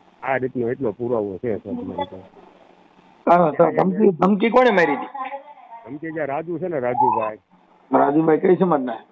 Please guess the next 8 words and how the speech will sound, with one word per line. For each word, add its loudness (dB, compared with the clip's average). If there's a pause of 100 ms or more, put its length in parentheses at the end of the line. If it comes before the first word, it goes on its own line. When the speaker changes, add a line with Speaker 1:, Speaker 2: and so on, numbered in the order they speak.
(1120)
Speaker 1:
રાજુ -4
ઠક્કર -4
કહે -4
છે -8
એ -4
લોકો -6
એને. -14 (360)
Speaker 2:
હે? 6